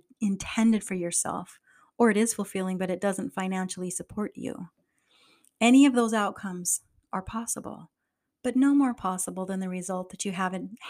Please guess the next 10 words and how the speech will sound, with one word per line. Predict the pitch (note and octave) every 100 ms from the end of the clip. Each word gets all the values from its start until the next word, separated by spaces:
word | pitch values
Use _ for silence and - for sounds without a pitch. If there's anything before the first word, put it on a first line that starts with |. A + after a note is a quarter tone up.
| -
had | G3+ G#3
in | G#3+
mind, | A#3 B3 F#3+ - _ _
the | G3+
tangible | - - A#3+ B3+ B3 G3+ F#3
result | F3+ F3+ F3 F#3
of | F#3
living | F#3+ F3+ F#3 F#3+ F#3+ -
your | F#3+ F#3
dream | B3+ A#3 E3+